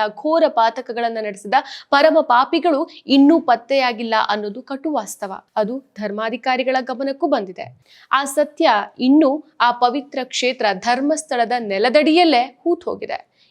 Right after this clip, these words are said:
ಇದು ನಿಮ್ಗೂ ಗೊತ್ತಿದೆ. ಶವ ಹೂತಿಟ್ಟ ಪ್ರಕರಣಕ್ಕೆ ಸಂಬಂಧಪಟ್ಟಂತೆ ಇಷ್ಟು ದಿನ ನಡೆದಿದ್ದು ಕೇವಲ ಉತ್ಖನನ ಮಾತ್ರ. ತನಿಖೆ ಈಗಷ್ಟೇ ಶುರುವಾಗಿದೆ. ಪ್ರಕರಣದ ಅಪ್ಡೇಟ್ಸ್ಗಳನ್ನ ಎಸ್ ಐ ಟಿ ಎಲ್ಲಿಯೂ ಬಹಿರಂಗ ಮಾಡ್ತಾ ಇಲ್ಲ.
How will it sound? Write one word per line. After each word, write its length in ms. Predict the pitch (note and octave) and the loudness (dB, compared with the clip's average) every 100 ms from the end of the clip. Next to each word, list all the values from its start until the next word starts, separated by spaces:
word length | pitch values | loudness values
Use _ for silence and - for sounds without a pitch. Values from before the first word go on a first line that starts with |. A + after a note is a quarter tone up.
| - | -14
ಇದು 140 | G#3+ | -6
ನಿಮ್ಗೂ 380 | B3+ C4 C#4 F#4+ | 0 0 2 2
ಗೊತ್ತಿದೆ. 720 | E4+ A3+ F#3 - - _ - - | 2 -2 -8 -16 -20 _ -18 -4
ಶವ 240 | - C#4+ D#4 | 2 4 4
ಹೂತಿಟ್ಟ 420 | D#4 D#4 D#4+ D#4+ | 2 -2 0 0
ಪ್ರಕರಣಕ್ಕೆ 500 | D#4 C4 C4 B3+ B3+ | 0 -2 -4 -6 -6
ಸಂಬಂಧಪಟ್ಟಂತೆ 1160 | A#3+ A#3+ G3+ G#3+ G3+ G3+ - G3 G3 D#4 - - | -8 -10 -12 -10 -12 -12 -12 -6 -2 -2 -4 0
ಇಷ್ಟು 320 | D4 - E4 | 0 2 2
ದಿನ 140 | F4 E4+ | 4 6
ನಡೆದಿದ್ದು 520 | D#4 A#3+ G#3+ A#3 B3+ | 4 2 -2 -6 -8
ಕೇವಲ 420 | C#4+ - D4 D#4 D#4+ | -10 -2 0 2 0
ಉತ್ಖನನ 680 | A#3+ C4 C#4 - D4+ A#3+ C4 | 0 -4 -6 -8 -6 -6 -2
ಮಾತ್ರ. 360 | D4+ D#4 - F#3 - - | -2 -2 -6 -10 -10 -4
ತನಿಖೆ 420 | B3+ E4 F4 A#3+ - - | 0 0 2 0 -2 0
ಈಗಷ್ಟೇ 440 | F4 F4 D4 - | 0 0 -4 -4
ಶುರುವಾಗಿದೆ. 680 | D#4 C4 G3+ F#3+ F#3 F3+ - _ _ _ | -4 -2 -4 -6 -10 -12 -14 _ _ _
ಪ್ರಕರಣದ 420 | A#3+ A#3+ C4+ C4+ B3 - | -2 0 0 0 0 0
ಅಪ್ಡೇಟ್ಸ್ಗಳನ್ನ 760 | A3 G3+ C#4+ C4 - D4+ C#4+ C#4+ D4 - | -2 0 0 0 -2 0 0 -2 -6 -6
ಎಸ್ 300 | G#3+ - C#4 | -6 -2 -4
ಐ 40 | |
ಟಿ 140 | C#4 C#4+ | -4 -8
ಎಲ್ಲಿಯೂ 480 | B3 G#3 A3+ C#4 | -2 -2 2 2
ಬಹಿರಂಗ 420 | C4 A#3 B3 C4+ C#4+ | 2 0 0 -2 -2
ಮಾಡ್ತಾ 320 | C#4+ C4+ C4+ | -4 -6 -6
ಇಲ್ಲ. 200 | B3 A#3+ | -6 -6